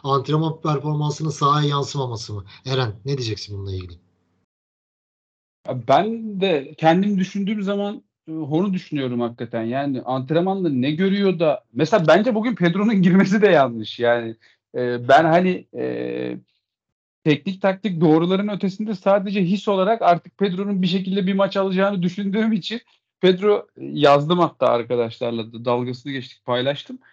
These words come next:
Speaker 2: Yani, Pedro'nun maçı çevireceğini düşündüm ama, e, futbol doğrusu olarak konuştuğumuz zaman Pedro, yani, korkunç oynuyor haftalardır. Ki, e, muhtemelen en çok güvenenlerden birisiyizdir. Bu program olarak konuşuyorum Pedro'ya.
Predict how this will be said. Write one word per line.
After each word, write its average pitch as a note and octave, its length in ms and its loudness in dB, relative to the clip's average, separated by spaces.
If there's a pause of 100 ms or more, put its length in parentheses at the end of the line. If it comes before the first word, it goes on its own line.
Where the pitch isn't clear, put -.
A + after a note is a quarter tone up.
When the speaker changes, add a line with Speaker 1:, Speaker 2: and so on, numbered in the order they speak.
(280)
Speaker 2:
Yani, D#3 360 0
Pedro'nun G3+ 580 0 (140)
maçı E3 260 -2
çevireceğini G#3+ 600 0
düşündüm A3+ 420 -2
ama, E4 420 -4
e, D3 380 -6
futbol G#3+ 460 -2
doğrusu G3 400 4
olarak C4+ 320 0
konuştuğumuz A3+ 580 -4
zaman C4+ 260 0
Pedro, F3+ 380 0
yani, F3 220 0
korkunç D#3+ 420 2
oynuyor B3 320 2
haftalardır. G#2+ 720 -2 (260)
Ki, B3+ 300 -8 (120)
e, C3 300 -4
muhtemelen E3+ 560 0
en F3+ 120 4
çok D3+ 220 -2
güvenenlerden D3 800 0
birisiyizdir. C#3 1120 -10
Bu A2+ 160 -20
program G#2+ 380 -4
olarak G2+ 300 -6
konuşuyorum G#2+ 520 -8 (280)
Pedro'ya. G#2 540 -2